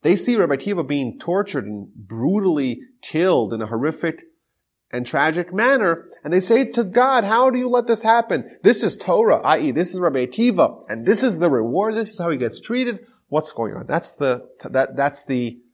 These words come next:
episode. Obviously, it's a very striking episode,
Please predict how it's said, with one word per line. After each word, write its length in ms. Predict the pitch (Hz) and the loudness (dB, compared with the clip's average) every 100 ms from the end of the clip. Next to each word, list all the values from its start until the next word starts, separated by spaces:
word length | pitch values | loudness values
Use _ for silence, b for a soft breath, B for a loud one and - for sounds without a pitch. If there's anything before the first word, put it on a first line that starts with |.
| _ _ | _ _
episode. 320 | 123 120 113 | -2 0 0
Obviously, 320 | 110 - 156 143 | 2 2 0 -4
it's 80 | |
a 60 | 120 | -4
very 340 | 104 131 127 | 0 2 2
striking 880 | 127 - - 120 147 156 127 107 104 _ _ _ _ _ - | 0 -6 -4 -2 -2 -2 -6 -6 -10 _ _ _ _ _ -12
episode, 640 | 110 110 104 120 127 214 | -10 -8 -4 0 2 2